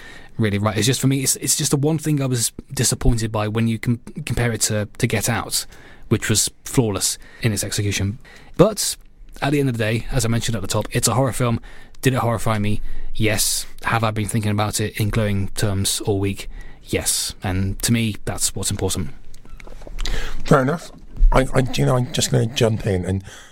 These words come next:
Speaker 2: and, and just say that it's worth seeing.
Speaker 1: Yeah.
Speaker 2: And I, my opinion on it did vary slightly to Nick. I agree with most of what you're saying about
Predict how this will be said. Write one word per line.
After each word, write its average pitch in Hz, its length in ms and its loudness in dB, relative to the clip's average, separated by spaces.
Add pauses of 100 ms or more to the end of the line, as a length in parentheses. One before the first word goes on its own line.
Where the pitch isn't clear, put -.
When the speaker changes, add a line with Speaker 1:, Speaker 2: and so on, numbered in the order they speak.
(320)
Speaker 2:
and, 101 280 2
and 104 120 2
just - 240 0
say 117 160 2
that 101 160 0 (1600)
it's 139 300 4
worth 120 480 2
seeing. 73 540 -2 (160)
Speaker 1:
Yeah. 98 180 -2 (220)
Speaker 2:
And 95 360 2 (720)
I, 123 240 4 (360)
my 120 300 4
opinion 120 380 0
on 107 100 2
it 104 120 -2 (280)
did 131 180 2
vary 110 460 2 (180)
slightly 135 1000 -2 (260)
to 104 80 -2
Nick. 95 120 2
I 107 100 4
agree 127 260 2
with 110 100 0 (420)
most 117 300 2
of 101 100 0
what 92 100 -2
you're 95 100 -2
saying 90 260 -2
about 85 260 -6